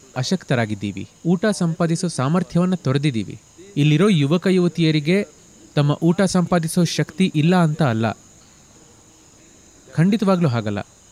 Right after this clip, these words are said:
ಎಲ್ಲಿ ಬೇಕಾದ್ರೂ ಜೀವಿತ ಮಾಡ್ಕೊಳಕ್ಕಾಗತ್ತೆ ಅವರಿಗೆ, ನನಗೂ ಎಲ್ಲಿ ಬೇಕಾದ್ರೂ ಜೀವಿತ ಮಾಡ್ಕೊಳಕ್ಕಾಗತ್ತೆ, ಸರಿನಾ? ಆದರೆ ಪ್ರಜ್ಞಾಪೂರ್ವಕವಾಗಿ ನಾವು ಆ ಸವಲತ್ತನ್ನ ಬಿಟ್ಟು ಜನರು ಕೊಡೋ ಕಾಣಿಕೆಗಳಿಂದ ಬದುಕ್ತೀವಿ.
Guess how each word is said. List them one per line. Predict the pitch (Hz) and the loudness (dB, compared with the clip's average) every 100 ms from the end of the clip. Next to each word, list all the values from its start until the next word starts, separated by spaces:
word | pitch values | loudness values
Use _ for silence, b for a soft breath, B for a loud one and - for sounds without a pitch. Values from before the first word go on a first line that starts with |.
| _ _ - | _ _ -4
ಎಲ್ಲಿ | 131 165 | 0 2
ಬೇಕಾದ್ರೂ | 185 185 196 202 | 2 0 0 0
ಜೀವಿತ | 147 151 151 160 | 0 0 0 0
ಮಾಡ್ಕೊಳಕ್ಕಾಗತ್ತೆ | 143 131 139 143 120 139 156 117 | 0 0 -2 -2 -2 -2 -2 -2
ಅವರಿಗೆ, | 107 101 98 _ _ - | -4 -8 -12 _ _ -4
ನನಗೂ | 127 156 220 | -2 0 2
ಎಲ್ಲಿ | 185 180 | 2 2
ಬೇಕಾದ್ರೂ | 180 175 175 185 | 0 0 0 0
ಜೀವಿತ | 143 147 143 | 0 -2 -2
ಮಾಡ್ಕೊಳಕ್ಕಾಗತ್ತೆ, | 135 131 151 170 123 123 - 92 - - - | -2 -2 -2 -2 -2 -4 -6 -12 -16 -20 -8
ಸರಿನಾ? | 117 113 165 - _ _ _ _ _ _ - - | -4 -4 -6 -8 _ _ _ _ _ _ -8 -2
ಆದರೆ | 147 170 | 0 0
ಪ್ರಜ್ಞಾಪೂರ್ವಕವಾಗಿ | - 143 135 196 202 160 123 117 110 101 135 - - - _ _ - | 0 -2 0 0 2 0 0 -2 -4 -4 -8 -12 -20 -20 _ _ -4
ನಾವು | 131 139 | 0 0
ಆ | - | 0
ಸವಲತ್ತನ್ನ | 131 139 151 160 156 143 131 - - - 113 | -2 0 0 0 -2 -2 -2 -6 -14 -14 -4
ಬಿಟ್ಟು | 139 - - 202 - - _ _ - _ _ - - 143 | -4 -4 -2 -2 -4 -20 _ _ -20 _ _ -20 -12 -4
ಜನರು | 135 180 208 | 0 2 2
ಕೊಡೋ | - 175 180 | 0 0 0
ಕಾಣಿಕೆಗಳಿಂದ | 127 143 185 170 131 123 | 0 0 0 0 -2 -2
ಬದುಕ್ತೀವಿ. | 147 123 113 - 101 95 | -2 -4 -6 -8 -8 -10